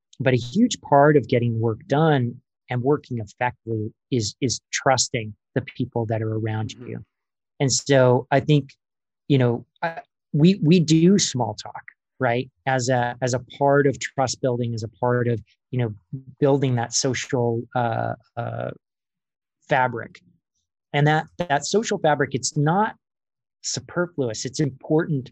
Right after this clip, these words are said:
Speaker 1: because if you don't have those conversations, you're not gonna trust the people that you, that you really do need to trust to, to get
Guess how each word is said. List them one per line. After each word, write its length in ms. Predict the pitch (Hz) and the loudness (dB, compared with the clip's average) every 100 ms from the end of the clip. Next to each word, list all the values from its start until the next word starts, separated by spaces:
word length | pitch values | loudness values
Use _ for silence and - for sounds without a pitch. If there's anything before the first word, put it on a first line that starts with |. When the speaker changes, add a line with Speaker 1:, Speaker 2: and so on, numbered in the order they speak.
| - | -10
Speaker 1:
because 460 | 127 - 135 123 | -8 -4 -2 0
if 180 | 120 - | -2 -6
you 140 | 123 113 | -8 -4
don't 300 | 156 160 180 - _ _ | 2 4 2 -4 _ _
have 340 | - - 143 139 | -6 -2 0 2
those 180 | 139 - | 0 -2
conversations, 640 | 131 120 107 220 165 135 | -6 -6 -6 -6 -4 -2
you're 80 | 165 | 0
not 140 | 185 | 0
gonna 180 | 180 147 131 | 0 -2 -2
trust 500 | - 139 139 - - _ _ _ _ | -4 -2 -2 -6 -12 _ _ _ _
the 80 | 127 | -8
people 360 | - 127 123 117 | -4 -4 -2 -4
that 180 | 113 - | -4 -6
you, 180 | 117 - | -6 -6
that 280 | 117 - - | -8 -8 -8
you 60 | 120 | 0
really 240 | 247 165 | 4 4
do 200 | 110 160 | 4 4
need 260 | 143 123 117 | 2 0 -6
to 80 | - | -10
trust 380 | - 123 98 - | -6 -4 -6 -12
to, 140 | 123 113 | -10 -10
to 100 | - | -10
get 160 | 117 | -8